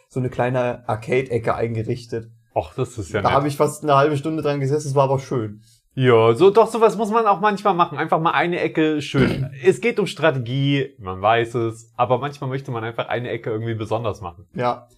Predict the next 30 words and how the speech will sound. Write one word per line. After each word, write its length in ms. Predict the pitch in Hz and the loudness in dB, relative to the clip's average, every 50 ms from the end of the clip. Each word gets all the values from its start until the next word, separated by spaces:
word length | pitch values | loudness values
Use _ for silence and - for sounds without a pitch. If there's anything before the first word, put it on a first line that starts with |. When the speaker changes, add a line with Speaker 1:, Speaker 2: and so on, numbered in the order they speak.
| _ _ _ - | _ _ _ -4
Speaker 1:
das 160 | 143 131 - | -4 -4 0
Schönste 400 | - 143 160 196 202 202 - 165 | 2 2 2 2 0 -2 -4 -6
ist, 420 | - - 156 170 175 170 - - - | -4 -2 -2 -4 -4 -6 -10 -6 0
ähm, 360 | 139 135 135 135 135 135 135 - | 2 4 4 4 2 0 -2 -6
du 80 | 131 | -10
kannst 580 | 113 - 120 123 143 151 139 139 - - - _ | -6 -2 -2 -2 -2 -2 -6 -10 -14 -18 -14 _
hinter, 520 | - 135 139 139 135 131 117 113 110 113 - - - | -4 -4 -2 -2 0 0 0 0 -2 -4 -8 -8 -6
also 260 | 131 120 117 113 117 | -4 -4 -4 -4 -4
Akten, 260 | - - - - 185 | -4 -4 -4 -8 -16
äh, 180 | 170 - 135 117 113 - | -14 -12 -12 -12 -12 -12
du, 220 | - 123 113 117 - - | -12 -12 -12 -14 -12 -8
wenn 240 | 117 120 127 131 | -6 -4 -4 -2
deine 200 | 113 117 117 117 | -2 -2 -2 -2
Räume 500 | 113 110 113 120 147 170 190 185 180 165 - | 0 2 2 2 2 2 -2 -4 -4 -6 -8
ein 80 | 143 123 | -10 -8
gewisses 300 | 120 123 127 127 123 117 | -8 -8 -8 -8 -10 -10
Prestigelevel 680 | - 127 113 117 - 160 170 - 180 180 180 180 175 | -8 -8 -8 -8 -8 -10 -6 -4 -4 -2 -2 -2 -2
haben, 480 | 165 165 160 165 170 170 180 185 180 _ _ _ _ _ _ _ _ - _ _ | 0 0 0 0 -2 -4 -8 -14 -16 _ _ _ _ _ _ _ _ -20 _ _
ist 160 | - 131 - 131 | -10 -6 -2 -2
dein 120 | 123 113 | -2 -2
Krankenhaus 340 | - 127 117 131 120 117 113 | -2 -4 -4 -2 -2 -2 0
halt 160 | 120 113 117 | 0 0 0
beliebter, 640 | 120 117 147 185 196 - 180 170 165 165 165 165 160 | -2 -4 -4 -4 -2 0 2 4 4 4 4 2 2
die 240 | 160 - 120 117 113 | 0 -2 -6 -6 -4
Patienten 420 | 113 120 113 113 165 175 - 143 | -2 -2 0 0 0 -2 -2 -2
fühlen 160 | 135 147 147 | -4 -4 -4
sich 140 | 139 135 135 | -4 -4 -4
wohler, 260 | 139 139 139 139 135 | -2 0 2 2 0
bliblablub, 640 | 117 117 117 104 - 104 104 135 180 226 226 - - | 0 -2 -4 -2 -2 -2 0 2 2 2 0 -2 -6
ne? 280 | 123 127 151 190 - | -6 -4 -4 -6 -8